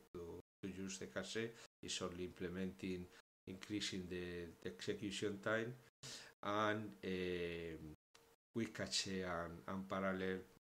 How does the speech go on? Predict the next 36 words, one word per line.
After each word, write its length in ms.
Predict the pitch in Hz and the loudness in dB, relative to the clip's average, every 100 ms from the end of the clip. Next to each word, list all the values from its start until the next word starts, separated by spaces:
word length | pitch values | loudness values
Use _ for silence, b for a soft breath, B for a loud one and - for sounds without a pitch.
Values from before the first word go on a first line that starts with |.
| _ 92 | _ -4
we 100 | 90 | -4
don't 200 | 87 87 - | -4 -8 -4
have 320 | 85 82 80 - - - | -4 -2 -6 -10 -20 -6
any, 460 | 95 90 90 85 - | -4 -4 -6 -6 -4
any 220 | 92 87 | -4 -4
improvement. 720 | 82 - 90 85 - 92 101 - - | -8 -8 -10 -8 -4 -4 -4 -10 -12
So 60 | 80 - - | -12 -12 -10
again, 200 | 85 85 76 | -8 -6 -6
cache 380 | - 92 - 101 92 - | 0 0 2 0 0 -2
here 220 | 92 85 | 0 0
in 100 | 87 80 | -2 -4
this 220 | 90 - | -4 -4
scenario 560 | 82 - 78 82 80 80 | -6 -8 -6 -4 -4 -4
is 140 | 76 - | -6 -6
not 140 | 71 67 | -8 -8
helping. 340 | - 71 - - - _ - B B B B - | -10 -10 -12 -18 -20 _ -10 B B B B 2
And 160 | 117 | 4
then 160 | 110 107 | 6 6
on 220 | 113 110 | 6 4
in 160 | 107 104 | 2 4
this 240 | 117 120 123 | 8 8 8
scenario, 720 | 117 120 113 123 113 107 127 151 | 6 4 8 8 8 6 6 4
uh, 60 | - 101 95 92 90 | 2 4 4 4 2
you 100 | 92 | -2
see, 180 | - | 2
uh, 220 | 92 90 85 | 2 2 0
there 120 | 92 | 0
is 180 | 92 - | 0 0
an 120 | 95 | 0
improvement, 800 | 92 - - 98 - 95 95 95 - - - - - | -2 -4 -4 -4 -2 0 2 2 -2 -10 -10 -8 2
huge 420 | 131 127 - - | 6 8 6 0
improvement. 640 | 82 - 95 85 80 80 | -4 -4 -6 -4 -6 -6
This 220 | 82 - | -6 -4
is 120 | 92 - - - | -4 -4 -4 -4
something 340 | 92 - 98 | -6 -4 -4
incredible. 580 | 90 87 98 92 85 85 | -4 -6 -2 -2 -2 -6